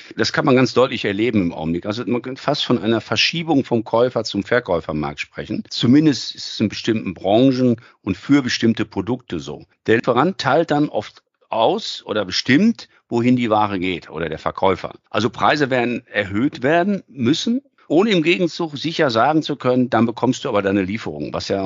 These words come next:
wäre ja ein Argument, was man nutzen könnte. Und man kann so ein bisschen sagen, früher war so das Motto auch der Einkäufer, Geiz ist geil,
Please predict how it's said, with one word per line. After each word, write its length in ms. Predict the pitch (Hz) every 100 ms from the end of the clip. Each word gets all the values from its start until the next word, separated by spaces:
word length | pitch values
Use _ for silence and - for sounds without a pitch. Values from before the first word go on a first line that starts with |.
| 98
wäre 640 | - - 101 98 120 131
ja 120 | 120
ein 80 | 123
Argument, 540 | 113 110 110 120 120 -
was 180 | 80
man 100 | 90
nutzen 320 | 95 110 82 78
könnte. 360 | 73 76 - -
Und 280 | - 117 127
man 120 | 131
kann 200 | - 160
so 60 | 185
ein 60 |
bisschen 200 | 190 175
sagen, 200 | 170 170
früher 340 | 151 156 196 160
war 100 | 156
so 120 | 151
das 340 | 147 127 - -
Motto 280 | 143 - 127
auch 140 | 110
der 220 | - 98
Einkäufer, 500 | 143 202 107 92 92
Geiz 360 | 82 104 139 -
ist 200 | - -
geil, 480 | 101 139 - 185